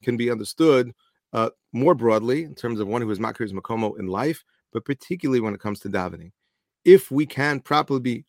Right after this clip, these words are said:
Makir es Mikomenu, recognize our place, so then perhaps our entire experience of tefillah could be that much more meaningful.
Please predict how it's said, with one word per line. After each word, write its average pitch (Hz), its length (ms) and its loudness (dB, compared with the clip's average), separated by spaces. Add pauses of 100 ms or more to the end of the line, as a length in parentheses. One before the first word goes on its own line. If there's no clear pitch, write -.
(120)
Makir 135 600 2
es 139 260 -2
Mikomenu, 120 680 0 (380)
recognize 127 680 0 (100)
our 110 260 2
place, - 480 -12 (500)
so - 140 -10
then 110 160 -2
perhaps 110 580 -4
our 107 160 2
entire 107 260 -4
experience 101 460 -4
of 101 80 -14
tefillah 98 340 -2
could 95 160 -8
be 95 160 -4 (300)
that 113 180 0
much 113 220 -6
more 92 100 -6
meaningful. 107 580 -2